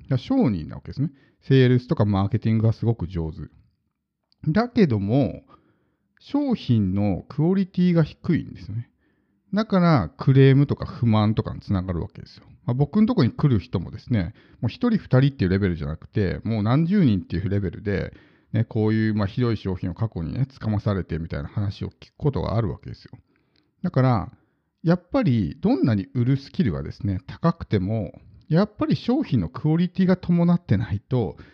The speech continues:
最終的には、まあ、自分の評判を落とすようなことになってしまうわけですね。だから、セールス、マーケティングスキルが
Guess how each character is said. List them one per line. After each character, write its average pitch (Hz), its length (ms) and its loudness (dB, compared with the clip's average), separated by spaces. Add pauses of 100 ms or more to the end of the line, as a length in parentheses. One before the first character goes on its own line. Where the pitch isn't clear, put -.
(140)
最 214 300 0
終 247 260 -2
的 247 220 -4
に 233 140 2
は、 92 360 0
ま 98 100 -6
あ、 - 20 -4
自 104 160 -4
分 127 100 2
の 139 60 4
評 139 240 2
判 143 240 4
を - 20 -2
落 - 100 -6
と 151 80 0
す - 140 -6
よ 87 60 -2
う - 40 -6
な 67 60 -10
こ - 140 -16
と 131 140 0
に 85 100 -4
な 101 120 0
っ 131 60 -2
て - 160 -14
し - 160 -12
ま 80 120 -4
う 90 60 -6
わ 98 80 -6
け - 80 -16
で - 60 -20
す - 100 -12
ね。 131 100 -8 (580)
だ 180 80 -4
か 139 80 0
ら、 - 60 -2
セ 294 380 -2
ー - 20 -2
ル 277 120 -2
ス、 - 180 0
マ 165 220 6
ー 165 40 2
ケ - 120 -8
テ 185 120 2
ィ 190 60 4
ン 180 60 2
グ 180 80 2
ス - 100 -20
キ 196 120 -2
ル 131 120 4
が 80 140 -4